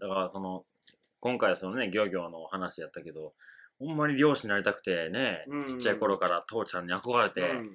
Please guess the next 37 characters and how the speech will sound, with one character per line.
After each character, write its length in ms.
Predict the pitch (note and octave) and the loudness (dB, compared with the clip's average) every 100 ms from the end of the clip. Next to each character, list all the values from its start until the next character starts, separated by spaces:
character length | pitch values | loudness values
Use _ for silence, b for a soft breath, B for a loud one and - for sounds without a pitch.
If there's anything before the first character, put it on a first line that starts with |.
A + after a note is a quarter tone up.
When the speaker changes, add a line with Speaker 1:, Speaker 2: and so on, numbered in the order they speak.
| F2+ B _ | -18 B _
Speaker 1:
漁 120 | - F#2+ | -12 -10
師 80 | - | -8
に 60 | F#2+ | -8
な 80 | |
っ 60 | F#2 | -10
て 460 | - G#2 F#2 F#2 - | -2 0 2 0 -6
家 120 | - | -10
族 160 | G#2 A2 | -8 -6
養 80 | G#2+ | -6
う 360 | - A#2+ B2 A#2 | -2 0 0 0
っ 20 | |
て 120 | G#2 | -2
い 240 | G2+ G2 | 0 0
う 100 | G2+ - _ _ | -2 -8 _ _
ね、 180 | B2 A#2 | -2 0
生 60 | G2 | -2
き 100 | - | -6
て 80 | G2 | -8
き 60 | |
た 100 | A#2 | -6
人 220 | G2 F#2+ | -4 -4
が、 220 | E2+ D#2+ - B B B - | -2 -4 -8 B B B -20
全 300 | G2 A#2 E3 | -6 -2 2
部 240 | A#2+ G2 - | 2 0 0
ち 80 | |
ゃ 80 | - | 0
う 80 | C#3 | 2
よ 120 | F#2+ | 2
っ 40 | E2 | 0
て 60 | F2+ | -4
言 60 | |
わ 80 | E2 | -2
れ 60 | D#3 | 0
た 40 | |
ら、 100 | D#3 | 0
Speaker 2:
う 40 | B2+ | -2
ん。 160 | G#2+ | -6